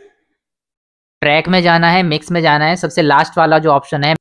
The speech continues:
mix and render to new track, तो ये इन दोनों को मिक्स करके एक नया ट्रैक यहाँ पे नीचे की तरफ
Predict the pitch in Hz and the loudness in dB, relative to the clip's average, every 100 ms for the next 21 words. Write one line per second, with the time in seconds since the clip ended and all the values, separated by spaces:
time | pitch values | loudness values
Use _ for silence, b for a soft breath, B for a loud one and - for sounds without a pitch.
0 | - 131 156 175 - - 160 147 165 151 | -6 -6 -6 -6 -12 -14 -6 -4 -2 -2
1 | 135 139 143 139 165 208 175 127 135 135 | -4 -2 -2 -2 -4 -10 -10 -10 -8 -8
2 | 120 85 - _ _ _ _ _ _ 160 | -8 -10 -10 _ _ _ _ _ _ -6
3 | 165 185 175 160 165 165 165 151 - - | 0 0 2 2 2 0 -2 -4 -6 -4
4 | 139 - 170 160 127 139 151 139 135 127 | -4 -2 -6 -4 -2 -2 -2 -2 -4 -4
5 | 113 156 147 120 135 113 104 113 | -6 -6 -6 -8 -10 -12 -8 -8